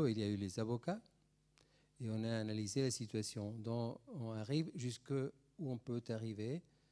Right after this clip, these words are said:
sans, euh, que ça, euh, soit une violation à la loi. Ça, c'est toujours important parce qu'on a, dans le procès,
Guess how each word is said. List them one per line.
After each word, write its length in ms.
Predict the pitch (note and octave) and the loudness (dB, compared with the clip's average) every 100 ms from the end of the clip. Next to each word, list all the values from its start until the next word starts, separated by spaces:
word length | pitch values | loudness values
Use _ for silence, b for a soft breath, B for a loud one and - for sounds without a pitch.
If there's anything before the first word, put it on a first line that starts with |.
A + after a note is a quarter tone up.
| b | b
sans, 480 | - - B2 D3 D#3 E3 | -10 -2 0 2 0 -2
euh, 640 | A2+ A2 G#2+ G#2 G#2 G#2 | -2 -2 -2 -2 -2 -4
que 120 | A2+ | -4
ça, 680 | - - A#2 A#2 B2 B2 A2+ | -4 0 2 4 4 2 2
euh, 480 | A2+ A#2 A#2 A2+ G#2+ | -2 -2 -2 -4 -6
soit 480 | - - A2+ B2 C3+ | -2 4 6 6 6
une 160 | A#2 | 4
violation 600 | A2 G#2+ A2 - A2 A2+ | 4 4 2 0 -2 -2
à 60 | A2+ | -2
la 120 | G#2+ | 0
loi. 200 | G2+ F2+ - b b b b | 0 0 -4 b b b b
Ça, 240 | - - C3 | -6 -2 0
c'est 340 | - D3 C#3+ - - | 4 4 4 -2 -10
toujours 300 | C3+ A#2 C3 | -4 0 0
important 540 | A2+ A2 A2 C#3 F#3+ - b b b b | -2 -4 -2 0 0 -2 b b b b
parce 160 | A#2+ - | -10 -4
qu'on 240 | A#2+ A#2+ | -2 0
a, 420 | A2+ A2 G#2+ G#2 G#2+ - | 0 0 -2 -2 -6 -10
dans 220 | A#2+ A2+ | -6 -2
le 80 | G#2 | 0
procès, 560 | - A2 - C3 C3+ | 0 -2 -2 0 0